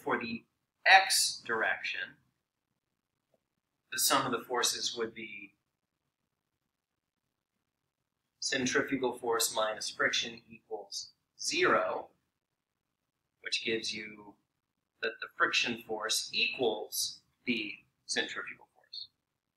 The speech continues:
okay, which would have to be true in order for it to stay in a circle, all right? And then,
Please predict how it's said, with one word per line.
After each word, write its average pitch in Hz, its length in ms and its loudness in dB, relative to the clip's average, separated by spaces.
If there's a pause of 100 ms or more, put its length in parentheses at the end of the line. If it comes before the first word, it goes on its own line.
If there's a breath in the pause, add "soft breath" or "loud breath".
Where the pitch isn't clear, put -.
(360)
okay, 139 120 4
which 139 240 4
would 151 100 2
have 135 360 4
to 151 80 -2
be 135 180 4
true 131 640 2 (160)
in 127 80 -2
order 113 220 0
for 113 160 -2
it 113 80 -4
to 120 80 -4
stay 113 480 0
in 104 80 -10
a 104 60 -8
circle, - 440 -2 (960 soft breath)
all - 140 8
right? - 140 -2 (500)
And 151 120 4
then, 139 420 6